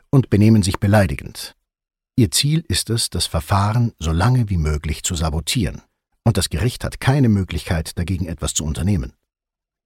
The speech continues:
Selbstverständlich gilt das nicht für alle Rechtsanwälte, sondern nur für sehr wenige. Ich habe tagtäglich mit absolut integren Strafverteidigern zu tun,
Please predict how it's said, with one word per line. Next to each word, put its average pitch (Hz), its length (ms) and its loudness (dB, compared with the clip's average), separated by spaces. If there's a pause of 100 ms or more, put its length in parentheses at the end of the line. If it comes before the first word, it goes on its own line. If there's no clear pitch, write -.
(420)
Selbstverständlich 139 800 2
gilt 123 220 2
das - 160 -2
nicht 135 240 2
für - 200 -6
alle 135 200 4
Rechtsanwälte, 73 760 -6 (520)
sondern 107 280 6
nur 110 140 6
für 90 180 -2
sehr 95 240 0
wenige. 95 440 -2 (880)
Ich 101 180 2
habe 113 300 4
tagtäglich 98 800 0
mit - 220 -6
absolut - 460 -2
integren 87 560 -4
Strafverteidigern 71 880 -4
zu 64 100 -4
tun, 55 340 -12